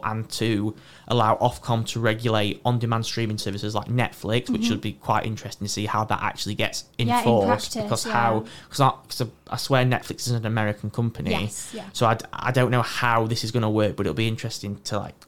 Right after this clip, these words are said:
Speaker 2: No
Speaker 1: find
Speaker 2: idea
Speaker 1: out,
Speaker 2: how they
Speaker 1: really.
Speaker 2: actually implement it, yeah.
Speaker 1: And then the public order bill is being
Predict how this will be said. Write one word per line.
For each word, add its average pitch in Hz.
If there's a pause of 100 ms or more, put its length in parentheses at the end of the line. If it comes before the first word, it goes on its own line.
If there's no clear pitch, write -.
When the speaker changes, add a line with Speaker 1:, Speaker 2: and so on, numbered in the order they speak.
Speaker 2:
No 98
Speaker 1:
find 107
Speaker 2:
idea 107
Speaker 1:
out, 95
Speaker 2:
how 226
they -
Speaker 1:
really. -
Speaker 2:
actually 214
implement 208
it, 214
yeah. 220
Speaker 1:
And 127
then 135
the 123
public 151
order 143
bill 113 (140)
is 120
being 117